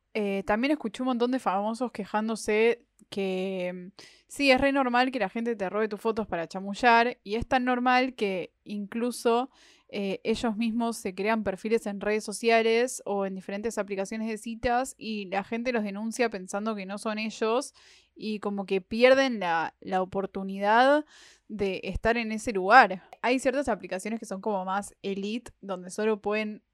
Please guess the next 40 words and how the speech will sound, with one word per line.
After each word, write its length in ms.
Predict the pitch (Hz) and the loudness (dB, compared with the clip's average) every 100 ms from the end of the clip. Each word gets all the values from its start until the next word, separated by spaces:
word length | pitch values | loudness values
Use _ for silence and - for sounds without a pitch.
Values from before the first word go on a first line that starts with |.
| _ | _
entrar 360 | 202 190 202 | -10 -2 -2
famosos 460 | 202 208 196 214 208 | 0 -4 -4 -4 -4
a 100 | 180 | -4
chamullarse 640 | - 180 185 190 196 214 220 | -6 -10 -10 -4 -4 -4 -8
entre 240 | 185 185 | -6 -8
famosos, 680 | 151 175 202 202 220 220 220 | -8 -6 -8 -4 -4 -4 -6
y 60 | |
como 240 | 190 175 180 | -10 -12 -12
que 80 | 175 | -12
tenés 220 | 160 202 | -12 -8
que 80 | 226 | -10
entrar 300 | 196 185 190 | -6 -4 -4
por 140 | 208 | -4
recomendación, 1000 | 202 185 175 180 170 175 - 196 208 214 202 | -6 -8 -12 -12 -14 -14 -8 -4 -2 -2 -4
y 100 | 185 | -8
la 120 | 170 | -10
gente 320 | - 196 208 | -8 -8 -8
tiene 240 | 202 208 | -8 -8
que 100 | 196 | -6
votar 400 | 175 175 185 196 | -6 -4 -2 -2
si 120 | 196 196 | -4 -8
podés 280 | 190 202 | -6 -6
entrar 380 | 214 202 190 196 | -8 -8 -4 -4
o 80 | 180 | -4
no. 600 | 170 185 214 214 208 202 _ - - _ | -8 -6 -4 -4 -8 -12 _ -20 -20 _
O 120 | 208 | -10
sea, 400 | 196 214 202 - - | -2 2 2 0 -6
es 160 | 240 277 | -6 -6
un 180 | 202 | -8
flash 400 | - 202 220 226 - | -8 0 0 0 -6
total. 600 | 202 180 190 202 190 - _ _ _ _ | -6 -2 0 2 0 -12 _ _ _ _
Y 80 | 214 | -2
más 160 | 254 | 0
allá 220 | 294 - 233 | 0 0 0
de 160 | 220 | 2
eso, 340 | 220 269 247 - | 0 2 2 0
de 140 | 190 | -6
los 120 | 175 | -6
famosos, 680 | - 180 190 220 269 254 - _ - | -6 -6 -6 0 2 2 -2 _ -4
em, 840 | 196 185 185 185 180 185 180 175 | -2 -2 -4 -4 -4 -6 -14 -18